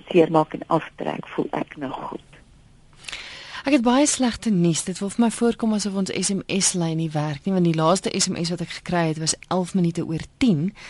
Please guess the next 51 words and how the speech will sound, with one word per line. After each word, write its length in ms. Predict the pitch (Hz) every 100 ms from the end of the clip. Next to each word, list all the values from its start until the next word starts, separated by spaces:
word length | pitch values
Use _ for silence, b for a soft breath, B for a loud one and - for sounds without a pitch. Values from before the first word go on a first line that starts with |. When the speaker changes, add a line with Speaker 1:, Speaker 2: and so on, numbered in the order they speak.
| B B
Speaker 2:
Nou 120 | 220 -
of 180 | 285
niemand 340 | 254 220 262 247
stuur 360 | - 233 175
S 60 | 196
M 260 | 196 - 240
S'e 180 | -
nie 260 | 185 165 185
of 240 | - 226 -
daar's 260 | 185 175
regtig 400 | 170 165 - - -
fout. 460 | - 160 165 - B B B B B
Ehm, 300 | 170 180 175 - -
ja, 280 | 196 175 139
dis 180 | 170
vir 80 | -
my 60 | 214
baie 220 | 202 240
sleg 420 | 240 - 220 180
want 160 | 190 180
ek 120 | 170
dink 200 | 196 208
daar's 200 | 214 196
'n 40 |
hele 180 | 190 196
paar 220 | 226 208
vrae 340 | 180 - 220 220
wat 160 | 214
sou 140 | - 151
deurgekom 540 | 143 135 151 139 135
het. 160 | 175 - B B B -
Maar 140 | 190
kyk 220 | 233 240
maar 140 | 240 226
of 100 | 208
jy 240 | 196 196
dalk 380 | 180 185 180 -
dan 200 | 185 185
kan 180 | 185 175
skakel 440 | - 214 214 202
ateljee 520 | 180 170 165 147 180
toe 140 | 202 262
as 120 | -
jy 60 |
dalk 180 | 160 151
'n 40 | -
vraag 300 | - 165 151
het 140 | 165
vir 120 | 156
dokter 340 | - 143 - -
Tessa. 380 | 208 214 269